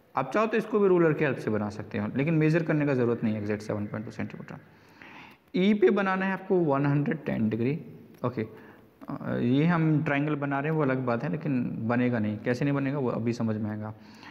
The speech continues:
और F है आपका एटी degree, ठीक है। ई आपने वन hundred ten, of course, आप ये भी कह सकते हो कि वन हंड्रेड टेन अंदर की तरफ थोड़ी आएगा, बाहर की तरफ बनेगा, तो उस चीज़ के बारे में हम discussion नहीं कर रहे हैं यहाँ पे। अभी हम ये देख रहे हैं कि क्या ये पॉसिबल है, क्या नहीं है।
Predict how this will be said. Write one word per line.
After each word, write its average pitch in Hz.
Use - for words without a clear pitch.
और 139
F 175
है 180
आपका 151
एटी 113
degree, 113
ठीक 180
है। 160
ई 160
आपने 156
वन 127
hundred 131
ten, 151
of 120
course, -
आप 120
ये 135
भी 135
कह 131
सकते 127
हो 123
कि 120
वन 117
हंड्रेड 113
टेन 117
अंदर 113
की 117
तरफ 117
थोड़ी 123
आएगा, 113
बाहर 110
की 113
तरफ 110
बनेगा, 110
तो 156
उस 151
चीज़ 170
के 165
बारे 151
में 139
हम 135
discussion 117
नहीं 110
कर 104
रहे 107
हैं 101
यहाँ 98
पे। -
अभी 143
हम 180
ये 175
देख 170
रहे 170
हैं 175
कि 175
क्या 151
ये 143
पॉसिबल 123
है, 135
क्या 139
नहीं 107
है। -